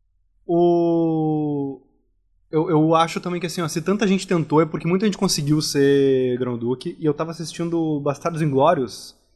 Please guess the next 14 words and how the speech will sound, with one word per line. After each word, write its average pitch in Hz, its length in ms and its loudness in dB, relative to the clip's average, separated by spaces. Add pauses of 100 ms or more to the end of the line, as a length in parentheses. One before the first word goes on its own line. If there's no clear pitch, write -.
e 139 100 2
a 139 100 2
Xoxana, 147 760 0
que 127 120 -18
sobrevive 135 500 -2
àquela 127 220 -6
cena 131 180 -10
inicial, 120 440 -10
tá 147 80 -12
ligado? 120 300 -6
A 107 60 -6
dona 117 220 -12
do 117 60 -10
cinema, 139 420 -14